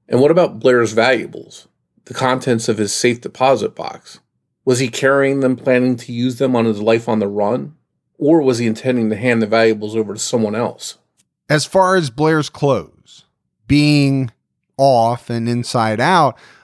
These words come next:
Speaker 2: authorities think that someone pulled his shoes, pants, and socks off. Now, you could make the argument that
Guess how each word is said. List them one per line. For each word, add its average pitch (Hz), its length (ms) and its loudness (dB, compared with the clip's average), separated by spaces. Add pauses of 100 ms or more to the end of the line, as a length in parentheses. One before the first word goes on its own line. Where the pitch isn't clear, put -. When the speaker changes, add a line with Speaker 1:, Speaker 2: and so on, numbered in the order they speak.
(140)
Speaker 2:
authorities 208 560 -2
think 190 360 -2
that 156 480 0 (360)
someone 165 680 0
pulled 156 400 -2
his 151 160 2
shoes, 165 680 -2
pants, 139 540 -2
and 123 140 -6
socks 117 420 -6
off. - 220 -18 (340)
Now, 175 280 0 (300)
you 170 260 0
could 185 160 0
make 180 240 0
the 165 120 2
argument 123 440 0 (300)
that 123 540 0